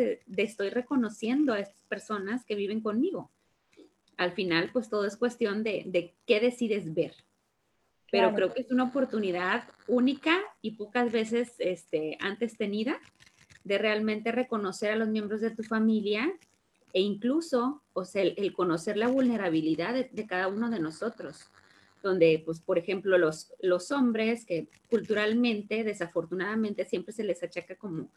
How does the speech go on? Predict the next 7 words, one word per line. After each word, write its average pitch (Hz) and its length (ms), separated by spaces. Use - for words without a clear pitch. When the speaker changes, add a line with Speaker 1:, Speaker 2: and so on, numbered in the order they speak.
Speaker 1:
el 185 140
control 190 460
absoluto 240 720
y 240 80
cero 202 260
emociones. 208 720
Speaker 2:
Sí, 233 440